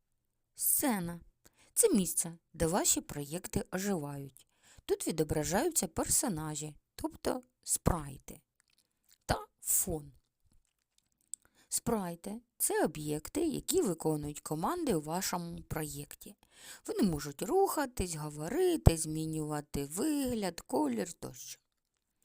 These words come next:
Блоки команд — це будівельні блоки вашого коду. Вони поділені на категорії: рух, вигляд, звук, події, керування, сенсори, оператори, змінні.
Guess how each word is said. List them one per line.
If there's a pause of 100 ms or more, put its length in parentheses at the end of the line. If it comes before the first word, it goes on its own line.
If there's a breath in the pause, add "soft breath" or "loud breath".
(460 loud breath)
Блоки
команд — (460 soft breath)
це
будівельні
блоки
вашого
коду. (180)
Вони
поділені
на
категорії: (1500)
рух,
вигляд,
звук,
події,
керування,
сенсори,
оператори,
змінні.